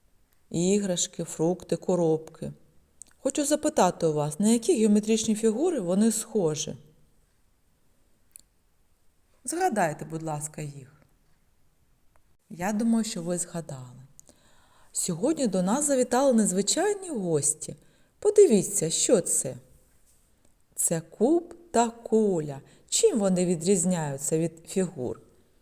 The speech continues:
Які ми вже знаємо. Від круга, квадрата, трикутника. Давайте подивимось на куб. Скільки у куба сторін?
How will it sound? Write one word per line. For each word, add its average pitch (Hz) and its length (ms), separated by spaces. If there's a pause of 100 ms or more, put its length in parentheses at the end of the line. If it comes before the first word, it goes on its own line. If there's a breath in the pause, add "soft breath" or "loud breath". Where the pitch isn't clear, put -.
(600)
Які 196 280
ми 320 120
вже 320 220
знаємо. 151 720 (180)
Від 160 220
круга, 208 600
квадрата, 165 680
трикутника. 185 920 (2250)
Давайте 175 400
подивимось 190 680
на 175 120
куб. - 400 (340 soft breath)
Скільки - 480
у 220 60
куба 196 340
сторін? 147 680